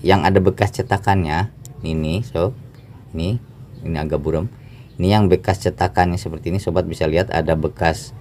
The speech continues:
terbentuk bekas bulatan ini. Nah, di sini, sob. Nah, harus lurus ke sini, sob.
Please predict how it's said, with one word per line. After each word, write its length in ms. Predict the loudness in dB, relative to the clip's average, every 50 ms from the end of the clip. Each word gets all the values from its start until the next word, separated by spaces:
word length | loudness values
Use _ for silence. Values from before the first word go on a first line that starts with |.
| -18 -18 -18 -18 -6 0 2
terbentuk 480 | 2 4 4 4 2 2 2 0 0
bekas 440 | 0 2 4 4 4 4 2 -6 -16 -20 -20 -20 -20 -20 -20 -20 -20 -20 -20 -20 -20 -18 -8 2
bulatan 560 | 6 8 8 10 8 8 6 4 4 4 2 2
ini. 320 | 2 2 2 2 0 -2 -6 -10
Nah, 160 | -6 -4 -4 -2
di 120 | -4 -4
sini, 200 | -4 -4 -4 -4
sob. 280 | -2 0 0 0 0 -2 -8 -18 -20 -12 -2 4
Nah, 400 | 6 6 8 8 6 4 2 0 -4 -10 -20 -20 -20 -20 -12 -4
harus 240 | 0 2 2 2 4
lurus 400 | 4 4 6 6 6 4 2 -4
ke 240 | -8 -2 -2 0 0
sini, 240 | 2 0 0 0
sob. 240 | 0 0 -2 -2 -2